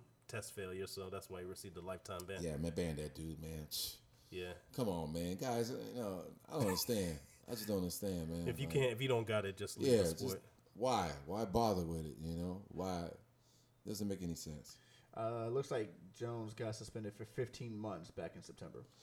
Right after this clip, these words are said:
Speaker 2: Yeah, but he wasn't, like, his stuff wasn't something that he was injecting.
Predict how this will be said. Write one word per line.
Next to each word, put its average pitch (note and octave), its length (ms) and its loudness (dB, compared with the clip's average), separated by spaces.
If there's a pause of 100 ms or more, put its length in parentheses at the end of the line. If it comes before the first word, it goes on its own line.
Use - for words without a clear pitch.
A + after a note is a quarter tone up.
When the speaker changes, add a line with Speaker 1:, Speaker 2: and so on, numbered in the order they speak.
(100)
Speaker 2:
Yeah, G2+ 140 4
but F#2+ 120 8
he A2+ 140 8
wasn't, G#2+ 420 8
like, F#2 260 6
his A#2 180 6
stuff G2+ 300 6
wasn't F2+ 440 6
something F#2 400 2
that E2+ 160 4
he G2+ 100 2
was F2 160 2
injecting. D2 720 2